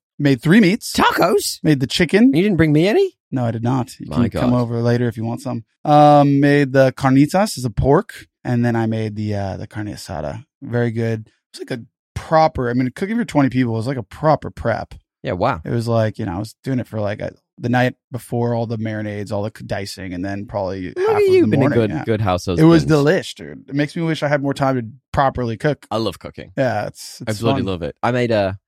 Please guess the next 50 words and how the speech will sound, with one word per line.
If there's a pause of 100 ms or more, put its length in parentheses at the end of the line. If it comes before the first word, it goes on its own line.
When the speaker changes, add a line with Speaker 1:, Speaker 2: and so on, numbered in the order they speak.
(120)
Speaker 2:
<laughs> (520)
ironically,
because
of (200)
today's, (400)
today's
topic,
I
made
a
katsu
curry
just
the
other
day.
Speaker 1:
Oh,
nice.
Speaker 2:
Surprisingly,
it's
not
that
difficult
to
make.
It
just
takes
a
lot
of
time. (100)
The
curry
sauce
specifically,
I
mean.
So
Speaker 1:
Yeah.
Speaker 2:
I
just
breaded
the
chicken
and
did
all
that
stuff.